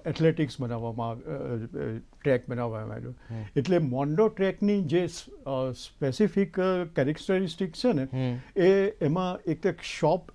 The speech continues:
Speaker 1: શોક એબ્ઝોર્બર,
Speaker 2: હા.
Speaker 1: કારણ કે, અ, જ્યારે તમે સ્ટેપ લો ત્યારે એકદમ ની ઉપર વધારે પ્રેશર આવે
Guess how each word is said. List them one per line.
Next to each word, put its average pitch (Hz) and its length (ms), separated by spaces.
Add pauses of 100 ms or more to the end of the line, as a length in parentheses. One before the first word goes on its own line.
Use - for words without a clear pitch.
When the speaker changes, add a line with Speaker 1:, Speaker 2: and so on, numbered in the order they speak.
(120)
Speaker 1:
શોક 160 320
એબ્ઝોર્બર, 123 500
Speaker 2:
હા. - 380
Speaker 1:
કારણ 147 140
કે, 160 360
અ, 143 40 (300)
જ્યારે 143 320
તમે 160 200
સ્ટેપ 151 440
લો 151 180
ત્યારે 151 320
એકદમ 147 300
ની 147 320
ઉપર 160 300
વધારે 139 340
પ્રેશર 139 480
આવે 127 240